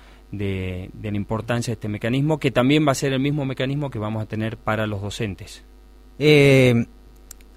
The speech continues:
Speaker 2: antes de irnos, usted sabe que la gente, eh, nos escucha en toda la provincia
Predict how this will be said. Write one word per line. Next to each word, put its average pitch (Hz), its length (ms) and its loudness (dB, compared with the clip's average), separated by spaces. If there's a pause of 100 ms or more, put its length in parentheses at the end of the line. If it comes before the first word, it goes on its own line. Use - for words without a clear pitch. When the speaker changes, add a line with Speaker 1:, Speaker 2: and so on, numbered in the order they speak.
Speaker 2:
antes 190 360 6
de 147 180 8
irnos, 151 280 4
usted 131 200 2
sabe 139 220 6
que 117 100 4
la 113 80 4
gente, 131 560 4
eh, 113 220 2
nos 113 260 4
escucha 123 360 2
en 117 80 2
toda 127 180 8
la 117 100 8
provincia 131 800 6